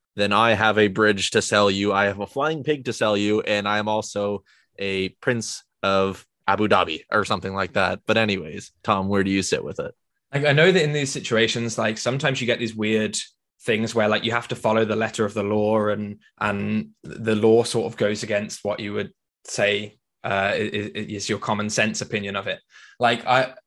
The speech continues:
Speaker 2: in this instance, there's no way, as far as I see it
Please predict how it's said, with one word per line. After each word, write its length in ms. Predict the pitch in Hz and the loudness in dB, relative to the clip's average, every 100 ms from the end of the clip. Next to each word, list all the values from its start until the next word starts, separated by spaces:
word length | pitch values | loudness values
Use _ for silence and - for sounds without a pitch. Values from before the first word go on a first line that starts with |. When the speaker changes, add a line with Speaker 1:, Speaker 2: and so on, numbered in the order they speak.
| _ _ _ _ - | _ _ _ _ -6
Speaker 2:
in 160 | 139 156 | -2 2
this 200 | 156 120 | 0 0
instance, 460 | 120 - 131 127 | -4 -4 -6 -6
there's 240 | - 123 117 | 2 2 2
no 260 | 120 143 | 2 4
way, 440 | 117 117 117 120 131 | 4 2 4 4 2
as 180 | 120 | 0
far 220 | - 135 156 | 0 2 2
as 100 | 120 | 2
I 200 | 107 110 | -2 -4
see 240 | - 131 | -2 0
it 180 | 156 | -2